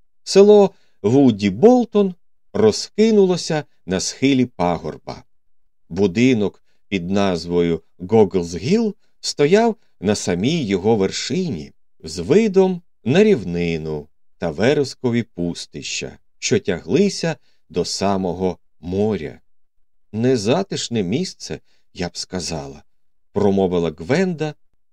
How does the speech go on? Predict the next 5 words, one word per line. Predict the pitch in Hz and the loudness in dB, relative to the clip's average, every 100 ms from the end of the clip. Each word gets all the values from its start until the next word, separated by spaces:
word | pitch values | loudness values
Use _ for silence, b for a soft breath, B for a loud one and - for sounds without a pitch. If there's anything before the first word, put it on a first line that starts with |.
| - | -6
і | 107 | -4
затремтіла. | 98 - 113 117 - - 78 67 - - _ _ _ _ _ _ | -2 -2 -4 -6 -6 -10 -10 -14 -20 -20 _ _ _ _ _ _
У | 104 | -6
самому | - 98 104 113 104 95 _ _ | -2 0 2 2 2 0 _ _
будинку | 90 98 85 196 202 - 76 65 | -2 -2 2 2 2 -2 -12 -12